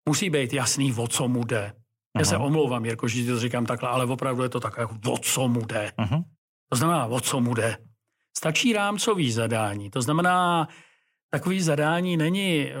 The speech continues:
Speaker 1: že natočíme podcast. Ale je to, o co nám jde v tom podcastu. To znamená, budu rád, když budu někde slyšet.
Speaker 2: Mhm,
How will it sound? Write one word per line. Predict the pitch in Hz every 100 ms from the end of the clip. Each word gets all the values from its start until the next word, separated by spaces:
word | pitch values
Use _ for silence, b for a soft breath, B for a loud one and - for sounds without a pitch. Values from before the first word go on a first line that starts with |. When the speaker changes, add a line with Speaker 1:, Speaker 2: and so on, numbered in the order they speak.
| 127
Speaker 1:
že | 127
natočíme | 131 131 135 107 123 127
podcast. | 127 117 - 147 - - - - _ _ _ _ _ _ _ _ _ _
Ale | 143 160
je | 185
to, | 190
o | 143 156
co | - 202
nám | 185 180 180 185
jde | 160 165 151
v |
tom | - 117
podcastu. | 110 113 - 117 117 - 113 113
To | 156
znamená, | 127 139 131 120 110
budu | 131 220 160
rád, | 135 185 180
když | 165 160
budu | 127 160 175
někde | 147 139 143 147 139
slyšet. | - 113 - - - - _ _
Speaker 2:
Mhm, | 104 107